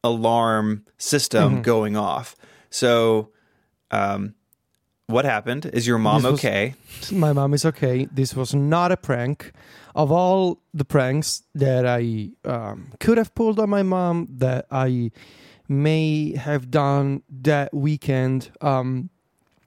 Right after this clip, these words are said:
Speaker 2: this was not a prank, I promise. It was accidental. I forgot that, um, so I
Speaker 1: Accidental.
Speaker 2: left, yes,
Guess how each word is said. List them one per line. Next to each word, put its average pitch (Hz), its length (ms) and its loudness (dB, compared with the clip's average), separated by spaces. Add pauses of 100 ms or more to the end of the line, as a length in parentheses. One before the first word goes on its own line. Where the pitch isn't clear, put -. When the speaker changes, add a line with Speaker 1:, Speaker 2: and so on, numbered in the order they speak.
(160)
Speaker 2:
this 151 240 2
was 139 160 -2
not 143 160 4
a 127 60 -4
prank, 135 480 0
I 147 80 2
promise. 143 420 0
It 147 120 -2
was 127 160 2
accidental. 135 680 0 (440)
I 147 260 4
forgot 139 680 0
that, 131 360 2
um, 123 220 0
so 117 320 0
I 170 140 4
Speaker 1:
Accidental. 170 40 6
Speaker 2:
left, 185 220 2 (560)
yes, 131 480 -4